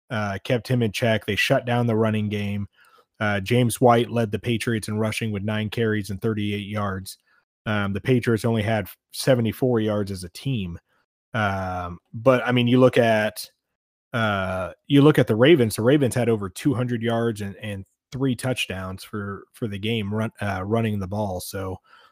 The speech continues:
uh, a lot of that came from, from Mark Ingram. He had over a hu-,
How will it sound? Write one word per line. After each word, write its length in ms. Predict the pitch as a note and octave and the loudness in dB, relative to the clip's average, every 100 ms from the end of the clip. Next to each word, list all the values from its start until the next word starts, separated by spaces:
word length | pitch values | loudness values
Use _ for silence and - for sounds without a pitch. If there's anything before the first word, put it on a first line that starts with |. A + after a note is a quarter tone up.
| _ | _
uh, 200 | G2+ G2+ G2+ | -4 -2 0
a 60 | |
lot 240 | A#2+ B2+ B2 | 6 6 8
of 80 | |
that 180 | A#2 A#2 | 4 2
came 260 | - A#2+ A2+ | 0 0 0
from, 520 | - A2+ G#2 G2+ G2+ _ _ | -2 -2 -2 -4 -8 _ _
from 200 | - G#2 | -6 -4
Mark 300 | A2 G#2 B2+ | -2 -2 -2
Ingram. 340 | C#3 C3+ B2+ | 0 2 2
He 140 | A2 | 2
had 180 | B2 B2 | 2 2
over 300 | A#2+ A2+ A2+ | 2 2 2
a 80 | A2 | 0
hu-, 120 | A#2 | -4